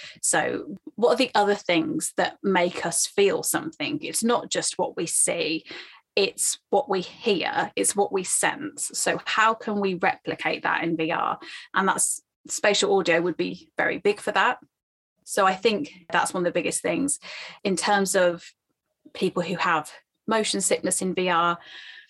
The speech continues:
there's a few things really that can help. And one of them is that a lot of people, if they say they have motion sickness and you ask them what V R experience they tried, it will be a V R roller coaster. And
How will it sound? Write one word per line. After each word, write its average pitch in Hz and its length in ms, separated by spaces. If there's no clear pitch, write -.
there's 240 180
a 254 60
few 269 260
things 196 320
really 180 200
that - 180
can 180 100
help. 175 380
And 196 160
one 226 180
of - 120
them 170 140
is - 340
that 175 200
a 208 80
lot 226 260
of 247 160
people, 196 560
if 190 220
they 180 100
say 190 300
they 180 160
have - 240
motion 220 340
sickness - 720
and 175 160
you 156 80
ask - 300
them 170 200
what - 160
V 196 100
R 175 160
experience - 380
they - 100
tried, 180 540
it 160 120
will 185 120
be 165 420
a 185 80
V 175 160
R 147 160
roller 151 240
coaster. - 600
And 147 360